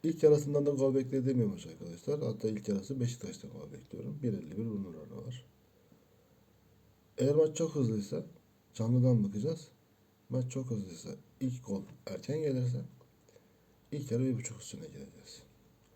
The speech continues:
Tabii riski sevenler maç önü ilk, ilk yarı bir buçuk üstü alabilir. İki on dörtte bunun oranı var. Karşılıklı gol var ve üst bir altmış dört. Yani güzel gidiyoruz.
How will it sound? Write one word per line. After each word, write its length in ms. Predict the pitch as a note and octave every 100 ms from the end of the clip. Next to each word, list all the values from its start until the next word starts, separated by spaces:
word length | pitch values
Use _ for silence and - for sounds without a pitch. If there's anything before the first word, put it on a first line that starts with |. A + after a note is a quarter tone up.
| - - _
Tabii 220 | - A#2
riski 260 | A2 G#2+ -
sevenler 560 | - G2 E2+ G#2 B2 B2 - - -
maç 220 | A#2 A#2
önü 260 | G2 G2+ G#2+
ilk, 100 | G2+
ilk 300 | G2+ G#2 -
yarı 120 | F2
bir 80 | F2
buçuk 240 | - -
üstü 180 | - -
alabilir. 440 | G2+ - G#2 - -
İki 240 | A2+ -
on 160 | G2 E2
dörtte 260 | D2+ - G2+
bunun 200 | F2+ F2
oranı 380 | D#2+ - - G2+
var. 140 | - _ _ _ _ - - - - _ _ - _ - _ _ - -
Karşılıklı 520 | A#2 A#2+ C3+ B2+ C3+
gol 220 | C3 C#3
var 220 | C#3+ C#3+ A2+
ve 120 | G#2
üst 260 | C3 - - _ _ _ -
bir 120 | B2+
altmış 420 | A2 - - - -
dört. 180 | - - - _ _ _ - _
Yani 180 | - G2 - - _
güzel 280 | - C#3+ C#3
gidiyoruz. 480 | A#2+ F#2 A#2+ D#3+ -